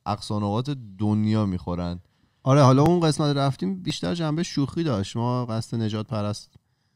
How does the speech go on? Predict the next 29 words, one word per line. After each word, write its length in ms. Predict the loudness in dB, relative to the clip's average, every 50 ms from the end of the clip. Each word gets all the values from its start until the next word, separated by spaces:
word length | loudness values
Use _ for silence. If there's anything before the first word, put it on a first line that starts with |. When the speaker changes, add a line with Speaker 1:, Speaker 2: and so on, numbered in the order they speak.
| _ _ _ _ _
Speaker 2:
بازی 420 | -2 0 0 0 0 0 -2 -2 0
در 220 | 0 0 0 0
آوردن 520 | 0 0 0 0 -2 -2 -2 -2 -2 -2 -2
رو 100 | -2 -2
نداشتیم. 540 | -2 -2 -2 -2 -2 -2 -2 -4 -4 -4
حالا 180 | -2 -2 -4 -4
گفتیم: 300 | -4 -6 -6 -6 -6 -6
«چرا 220 | -6 -6 -6 -6
خفاش 360 | -6 -6 -6 -6 -4 -4 -4 -4
Speaker 1:
آه، 40 | -4
Speaker 2:
خوردی؟» 180 | -4 -4 -4
Speaker 1:
خب. 60 | -4 -4
Speaker 2:
بالاخره 320 | -4 -4 -2 -2 -2 0
فرهنگا 520 | 2 2 4 4 4 4 2 2 0 0
متفاوته. 800 | 0 0 0 0 -2 -2 -2 -2 -2 -2 -2 -2 -2 -4 -4 -4 -4 -4
همین 280 | -4 -2 -2 -2 -2 -2
گوسفندی 560 | -4 -6 -8 -8 -6 -4 -4 -4 -2 -4 -4
هم 120 | -4 -6
که 100 | -4 -4
ما 100 | -4 -2
می‌خوریم 460 | -2 -2 -4 -4 -4 -4 -4 -4 -4
برای 180 | -4 -4 -6 -6
خیلی 240 | -4 -6 -6 -4 -4
عجیبه 480 | -4 -2 -2 -2 -2 -2 -4 -4 -4
که 140 | -6 -6 -10
چه 160 | -10 -10 -10
جوری 200 | -8 -6 -6 -6
می‌خوریم، 440 | -4 -6 -6 -8 -8 -6 -6 -6 -6
یا 220 | -6 -6 -6 -8